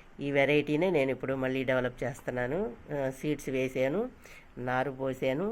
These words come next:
ఇప్పుడు వస్తుంది. ఇప్పుడు ఈ వర్షాలకైతే పో-, అంతా పొయ్యింది. మళ్ళీ సీడ్స్ వేసాను అనమాట. ఇది, ఇది ఒక కాయ, ఇది ఒక కాయ దొరికింది, బత్తాకాయ.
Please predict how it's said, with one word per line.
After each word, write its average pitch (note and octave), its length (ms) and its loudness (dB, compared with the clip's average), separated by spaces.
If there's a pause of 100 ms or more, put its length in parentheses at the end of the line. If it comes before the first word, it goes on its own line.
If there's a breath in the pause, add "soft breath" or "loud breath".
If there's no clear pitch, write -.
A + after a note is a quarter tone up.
(300)
ఇప్పుడు C3+ 220 -6
వస్తుంది. B2 420 -4 (120)
ఇప్పుడు D3+ 240 -4
ఈ C#3 160 -2 (800 soft breath)
వర్షాలకైతే D#3 720 4
పో-, D3 260 6
అంతా C3+ 320 4 (480)
పొయ్యింది. E3 580 6 (520 loud breath)
మళ్ళీ D3+ 480 4 (240)
సీడ్స్ C3+ 360 -4
వేసాను A2+ 380 0
అనమాట. A2+ 320 -2 (2250 soft breath)
ఇది, D3+ 200 0
ఇది D3+ 200 0
ఒక C#3 180 0
కాయ, B2+ 180 10 (560)
ఇది D3 120 0
ఒక C3 140 0
కాయ C3 240 4
దొరికింది, C3 420 0
బత్తాకాయ. B2 580 0